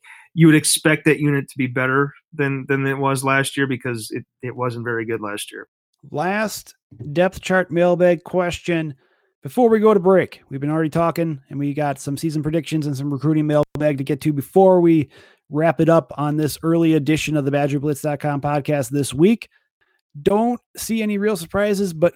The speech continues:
Speaker 2: who do they have listed behind the two deeps, especially wide receiver, offensive line, and cornerback? Um, John, I, I think you'd agree with me. We don't know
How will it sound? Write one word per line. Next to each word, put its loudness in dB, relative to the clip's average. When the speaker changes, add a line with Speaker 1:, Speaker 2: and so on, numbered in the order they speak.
Speaker 2:
who -2
do 2
they 2
have 0
listed 2
behind 2
the 2
two 0
deeps, 0
especially -2
wide 2
receiver, -2
offensive -4
line, -2
and -4
cornerback? 0
Um, -6
John, 4
I, 0
I -6
think -6
you'd 0
agree 4
with 4
me. 2
We 0
don't 4
know 0